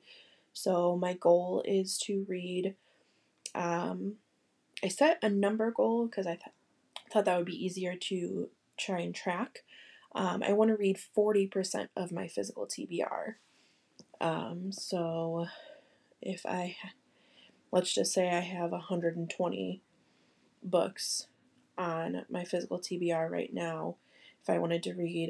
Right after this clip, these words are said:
a hundred forty, or if I wanted to read forty percent of that, that would be forty-eight. So I wanna read forty-eight of the hundred twenty something books I have on my physical T B R.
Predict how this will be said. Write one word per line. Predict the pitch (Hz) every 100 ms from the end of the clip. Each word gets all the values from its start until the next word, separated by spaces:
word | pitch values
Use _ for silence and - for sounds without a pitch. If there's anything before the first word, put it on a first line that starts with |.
| -
a |
hundred | 180 185 170 180
forty, | - - 185 175 170 175
or | -
if | 185
I | 175
wanted | 175 175
to | 175
read | 170
forty | - - 208 196
percent | 180 - 190
of | 170 -
that, | - 57 62 - _ _ _ _ _ _ _ _ - - -
that | 175 -
would | 185 190 -
be | 180 170 170 190 285 - - _ _ _ _ _ _ _ _ _ _ _ _ _ _ _ _
forty-eight. | 269 254 202 - - - - _ - -
So | - 185
I |
wanna | 180 180
read | 180 180
forty-eight | - - 202 202 170 175 - - _ - _ _
of | - 175 175
the | 170 165
hundred | 180 185 185 180
twenty | - 170 175
something | - 190 190
books | 170 165 - -
I | 175
have | 175 165 165 -
on | 175
my |
physical | 180 - - -
T | - 196
B | 208
R. | 240 247